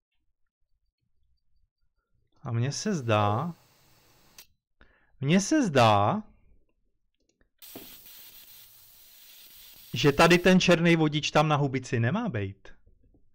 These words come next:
Že tam nemá bejt. Takže udělal prostě prasečinu, jo. To, <laughs> to není dobrý řešení.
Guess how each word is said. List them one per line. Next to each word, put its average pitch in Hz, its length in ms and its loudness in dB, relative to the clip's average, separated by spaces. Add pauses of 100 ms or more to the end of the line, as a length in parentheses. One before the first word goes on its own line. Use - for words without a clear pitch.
(120)
Že 131 180 -4
tam 120 260 -4
nemá 185 360 -4
bejt. 117 520 -12 (2500)
Takže 143 340 -4
udělal 180 300 2
prostě 180 300 -2
prasečinu, 156 680 -2
jo. 107 300 -2
To, 131 560 0 (1800)
<laughs> - 80 -12
to 190 120 2
není 170 260 0
dobrý 123 340 -2
řešení. 107 560 -8